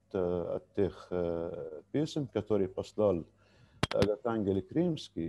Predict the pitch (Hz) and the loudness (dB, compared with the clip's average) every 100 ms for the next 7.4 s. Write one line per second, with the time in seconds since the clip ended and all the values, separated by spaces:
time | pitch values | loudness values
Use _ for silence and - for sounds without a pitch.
0 | 101 131 - 107 95 - - 107 98 104 | 0 0 0 2 2 0 0 0 4 2
1 | 87 85 98 - _ _ _ 98 101 92 | 2 0 -4 -8 _ _ _ -2 0 0
2 | 80 78 101 107 135 - 85 - 92 92 | -2 0 2 2 0 -2 -4 -2 -2 -2
3 | 87 85 85 82 - - 69 82 92 87 | -2 -4 -6 -10 -14 -18 -14 -2 0 0
4 | 95 92 - 90 - 104 104 - _ _ | 0 -2 -4 -8 -2 0 0 -6 _ _
5 | - - - _ - 107 120 127 127 107 | -20 -20 -20 _ -2 2 4 6 6 4
6 | 98 117 123 123 113 107 95 101 104 107 | 2 0 0 -2 -6 -2 2 4 2 0
7 | 110 104 104 107 | -2 -2 -2 -6